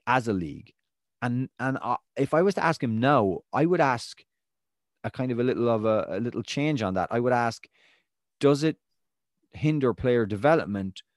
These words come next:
when so many games don't matter 'cause there's no trap door? There's no sense of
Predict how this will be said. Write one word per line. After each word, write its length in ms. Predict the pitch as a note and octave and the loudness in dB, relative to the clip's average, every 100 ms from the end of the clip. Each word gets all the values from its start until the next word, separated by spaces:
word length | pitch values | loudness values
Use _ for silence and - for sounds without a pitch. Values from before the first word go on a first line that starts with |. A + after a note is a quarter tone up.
| _ _ _ - | _ _ _ -2
when 600 | B2 B2 A#2+ A2+ A2 F#2 _ _ _ _ _ _ _ _ _ | 0 2 0 -2 -4 -8 _ _ _ _ _ _ _ _ _
so 400 | - - D#3 E3+ | -14 -4 0 2
many 240 | D#3 D3 | 2 2
games 680 | B2+ C#3+ C#3 A#2+ G#2 G2+ - - G2 | 2 2 2 0 -2 -6 -10 -16 0
don't 320 | B2+ C3 - | 2 2 0
matter 420 | A#2 B2 G#2+ F#2 | 0 0 0 -4
'cause 440 | - B2+ A2+ G#2 G2+ | -6 -4 -2 -4 -4
there's 280 | A#2 C#3 B2 | 0 0 2
no 240 | C3+ D#3+ | 0 0
trap 380 | - C#3+ B2+ - | 2 2 2 0
door? 480 | C#3+ D#3 A2 E2 D2+ _ _ _ | 0 2 2 -2 -8 _ _ _
There's 340 | - B2+ B2 A2 | 0 2 2 0
no 460 | C3 D3 D3+ D3+ | 0 2 4 2
sense 440 | C3 - C#3 B2 - | 0 -2 -2 -2 2
of 320 | A#2+ A2 F#2 | 2 2 -2